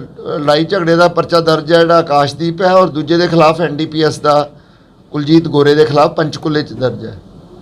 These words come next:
ਜਿਹੜੀ ਇੰਪੋਰਟੈਂਟ ਗੱਲ ਇਹਦੇ 'ਚ ਇਹ ਹੈ ਕਿ ਪਾਕਿਸਤਾਨ ਬੇਸਡ ਸਮਗਲਰਸ ਨਾਲ ਇਹਨਾਂ ਦੇ ਬੜਾ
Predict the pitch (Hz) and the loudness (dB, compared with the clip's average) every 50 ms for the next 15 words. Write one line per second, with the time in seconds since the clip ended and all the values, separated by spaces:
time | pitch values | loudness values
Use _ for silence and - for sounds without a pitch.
0 | - - - - - - - - - - - - - 147 170 214 220 202 196 160 | -20 -20 -20 -20 -20 -20 -20 -20 -20 -20 -20 -4 0 0 2 2 2 2 2 4
1 | 185 175 170 190 226 226 220 196 208 196 196 208 202 208 208 - 196 185 185 190 | 2 2 2 2 -2 -4 0 0 2 2 2 2 0 -2 -2 -2 -2 0 0 2
2 | 190 175 170 170 185 220 208 165 156 - - 156 160 160 - 208 202 202 - 190 | 2 2 2 2 0 -4 -4 -4 -8 -8 -4 -2 -2 -2 -2 -4 -4 -2 0 0
3 | 190 208 196 160 170 175 185 180 - 175 180 165 165 170 180 202 190 165 185 185 | 0 0 0 0 0 0 0 0 -2 -2 0 0 2 2 2 2 0 0 0 0
4 | 190 190 196 190 185 196 170 165 165 170 180 180 180 170 - | 2 2 2 0 0 2 2 4 4 4 4 4 2 0 -4